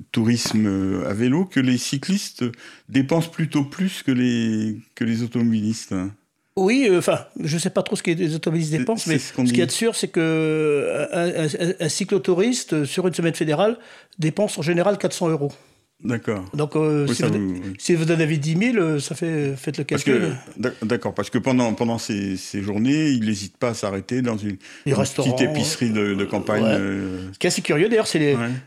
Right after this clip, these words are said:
Speaker 2: euh, les boutiques de fleurs.
Speaker 1: De fleurs ?
Speaker 2: Ouais. <laughs> On, on voit un chiffre qui est très surprenant, qui est, les, les chiffres, euh,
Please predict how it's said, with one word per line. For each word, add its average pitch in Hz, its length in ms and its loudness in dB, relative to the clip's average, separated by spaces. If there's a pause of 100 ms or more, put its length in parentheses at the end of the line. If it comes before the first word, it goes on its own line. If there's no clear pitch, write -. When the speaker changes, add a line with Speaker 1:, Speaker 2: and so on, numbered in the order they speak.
Speaker 2:
euh, 147 280 2
les 143 120 0
boutiques 180 320 -2
de 165 80 2
fleurs. 147 440 0 (480)
Speaker 1:
De - 60 0
fleurs ? - 480 0
Speaker 2:
Ouais. 139 160 2 (600)
<laughs> - 760 -4
On, 156 60 -2
on 170 500 4
voit 202 160 4
un 208 60 4
chiffre - 220 2
qui - 80 0
est 175 260 2
très - 140 2
surprenant, 180 560 0 (300)
qui 151 100 -4 (160)
est, 151 440 -2
les, 151 480 0
les 143 140 0
chiffres, 170 320 -2
euh, 156 300 -2